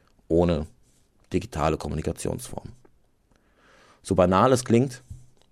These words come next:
man muss es wieder mal sagen, es geht um das rechte Maß. Wie viele Kontakte kann ich wirklich pflegen? An wie vielen Kommunikationsprozessen kann ich teilnehmen?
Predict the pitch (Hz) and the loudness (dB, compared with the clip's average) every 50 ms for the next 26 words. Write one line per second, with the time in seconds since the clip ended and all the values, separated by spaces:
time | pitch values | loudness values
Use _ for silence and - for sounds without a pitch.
0 | _ _ _ _ _ _ - 85 87 98 98 - - 104 95 92 85 85 82 85 | _ _ _ _ _ _ -6 -2 0 0 0 0 0 0 0 2 0 0 0 0
1 | 73 85 90 92 - - 92 90 85 85 82 - - - 80 - - - - 82 | 0 0 0 -2 -2 -2 -2 -2 0 -2 -4 -4 -4 -6 -6 -4 -6 -6 -4 -2
2 | 80 82 80 71 - - - - - - _ _ _ _ _ _ _ _ _ _ | -2 -2 -4 -6 -8 -10 -12 -12 -14 -18 _ _ _ _ _ _ _ _ _ _
3 | _ _ _ _ _ _ _ _ _ _ _ _ _ _ _ _ _ _ _ _ | _ _ _ _ _ _ _ _ _ _ _ _ _ _ _ _ _ _ _ _
4 | _ _ _ _ _ _ _ _ _ - 110 143 151 - - 131 120 120 113 113 | _ _ _ _ _ _ _ _ _ 4 4 4 6 6 4 4 4 4 4 4
5 | - 85 80 - 98 - - - - - - - 82 82 - 87 85 - - - | 2 0 2 2 2 0 0 -4 -6 -2 -2 -2 -2 0 0 -2 -4 -4 -6 -12
6 | - - 95 95 95 92 - 92 90 - _ _ _ _ _ _ - 95 90 123 | -4 0 2 4 4 4 2 0 -6 -8 _ _ _ _ _ _ -2 2 2 2
7 | 123 123 117 110 101 - 92 90 85 82 87 - - 117 117 110 - 107 - - | 4 4 4 4 4 2 0 0 0 0 -2 2 4 4 4 4 4 0 2 2
8 | 98 - - - - 76 76 78 - - 95 95 101 101 98 101 98 92 92 | 0 0 0 -4 -6 -6 -6 -6 -4 0 2 2 4 4 4 4 4 2 2